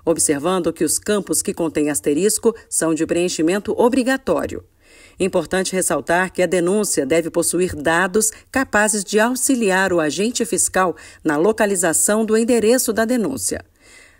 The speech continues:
Portanto, além do fato denunciado, é muito importante informar pontos de referência próximos ao local. Outro ponto importante no auxílio da localização do endereço da denúncia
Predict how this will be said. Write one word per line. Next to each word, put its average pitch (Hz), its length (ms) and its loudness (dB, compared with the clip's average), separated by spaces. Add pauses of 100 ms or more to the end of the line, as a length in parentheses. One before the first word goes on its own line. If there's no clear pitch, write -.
(140)
Portanto, 247 560 2 (200)
além 202 400 2
do 190 100 0
fato 202 480 0
denunciado, 156 720 0 (220)
é 156 120 0
muito 185 300 2
importante 175 600 -2
informar 160 520 -2 (280)
pontos 226 420 2
de 196 140 0
referência 196 840 0
próximos 196 580 -2
ao 196 100 2
local. 208 480 -4 (640)
Outro 294 260 2
ponto 208 280 0
importante 185 640 0
no 165 80 2
auxílio 180 420 0
da 160 120 2
localização 156 680 0
do 165 120 2
endereço 160 500 2
da 156 140 0
denúncia 185 520 0